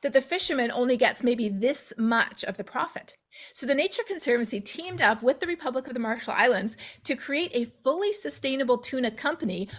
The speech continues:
where you know exactly how the tuna were caught. They were caught in a sustainable manner, consistent with the Marine Stewardship Council principles, and they go directly with no middle person to Walmart,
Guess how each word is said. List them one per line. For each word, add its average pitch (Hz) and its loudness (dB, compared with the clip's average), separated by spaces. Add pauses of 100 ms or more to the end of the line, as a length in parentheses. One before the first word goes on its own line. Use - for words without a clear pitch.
where 247 2
you 254 2
know 254 6
exactly 226 2
how 285 6
the 339 -4
tuna 311 -8
were 302 2
caught. 214 0
They 220 0
were 208 0
caught 208 -4
in 202 -4
a 208 -4
sustainable 269 0
manner, 208 2 (220)
consistent 247 -2
with 220 -2
the 220 -4
Marine 226 2
Stewardship 254 -2
Council 233 0
principles, 220 -2 (380)
and 247 4
they 254 10
go 233 6
directly 220 0
with 220 2
no 349 6
middle 320 4
person 190 -4 (520)
to 294 -2
Walmart, 302 2